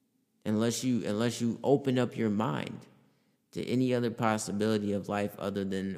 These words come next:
what you've been told, you know, you, you might as well just be like everybody else. You just have a bigger platform, you know.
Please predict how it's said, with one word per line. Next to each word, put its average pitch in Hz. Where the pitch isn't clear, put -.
what 95
you've 101
been 90
told, 107
you 85
know, 82
you, 107
you 107
might 151
as 156
well 214
just 131
be 98
like 87
everybody 73
else. 62
You 139
just 139
have 120
a 98
bigger 117
platform, -
you 104
know. 92